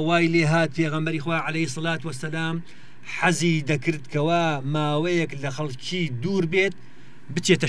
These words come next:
شوێنێک لەوێیاکە، لەوێیاکە بە حکمی ئەوەی کەوا ناو دڵیە ئەو عەقیدە تەوحیدە هەبووە، ئەو پاشماوەی دینی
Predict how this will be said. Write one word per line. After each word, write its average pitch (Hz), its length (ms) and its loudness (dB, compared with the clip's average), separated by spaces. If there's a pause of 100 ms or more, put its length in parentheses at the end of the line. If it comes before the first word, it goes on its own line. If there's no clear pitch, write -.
شوێنێک 185 440 8 (960)
لەوێیاکە، 165 640 6 (720)
لەوێیاکە 160 600 4 (260)
بە 127 160 -6
حکمی 202 480 2 (120)
ئەوەی 180 360 8
کەوا 175 420 2 (380)
ناو 185 240 6
دڵیە 185 460 6
ئەو 180 140 0
عەقیدە 170 380 2
تەوحیدە 170 380 4
هەبووە، 175 340 4 (880)
ئەو 170 140 4 (600)
پاشماوەی 175 800 4
دینی 180 480 2